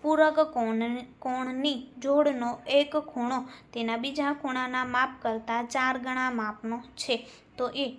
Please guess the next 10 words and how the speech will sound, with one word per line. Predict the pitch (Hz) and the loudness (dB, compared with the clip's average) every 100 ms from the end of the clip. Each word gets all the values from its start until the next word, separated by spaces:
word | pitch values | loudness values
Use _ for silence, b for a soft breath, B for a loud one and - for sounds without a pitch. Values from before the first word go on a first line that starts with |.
| 240 | -6
બીજા | 269 302 294 | -4 2 2
ખૂણાનું | 294 254 240 233 233 220 | 0 -4 -2 -2 -2 -2
માપ | 214 220 - | -2 -4 -2
કેટલું? | - 302 233 220 220 B B | 0 0 0 -4 -4 B B
તો | 233 | -6
જવાબ | 226 247 226 | -2 2 2
આવશે | 226 240 - | 2 -2 0
એ, | 247 - 254 233 | -2 0 -2 -2
છત્રીસ | - 277 277 277 269 269 - - | -4 -6 -4 -2 -2 0 -2 -2
અંશ. | 233 220 220 220 - | -4 -2 -2 -2 -4